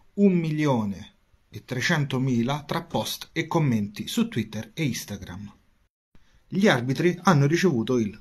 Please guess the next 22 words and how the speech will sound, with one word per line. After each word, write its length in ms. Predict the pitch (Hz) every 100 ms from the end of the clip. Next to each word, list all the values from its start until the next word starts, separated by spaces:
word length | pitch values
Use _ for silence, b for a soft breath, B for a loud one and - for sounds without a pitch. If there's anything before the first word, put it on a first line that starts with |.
| -
quarantanove 720 | - 220 208 196 175 131 120
per 160 | 123
cento 640 | - - 110 104 - 175 - _ _
di 360 | - 117 123
tutti 440 | - 254 247 214 175
gli 120 | 165
abusi 400 | 151 135 120 175
online 500 | 170 113 104 104 104 -
durante 480 | 196 123 104 110 -
il 160 | 165
torneo 540 | 143 117 113 78 82 - b b b b _
e 260 | 131 -
tre 240 | - 208 147
arbitri 520 | 104 98 127 139 170
in 100 | 110
particolare 800 | 113 - 214 214 202 - 113 -
sono 260 | - 160 160
stati 480 | 156 - 98 98 - _
nella 440 | 143 120 101 - _
top 300 | - 233 -
ten 480 | - 104 107 127 135 b b b b b b b _ -
degli 540 | 135 143 139 135 -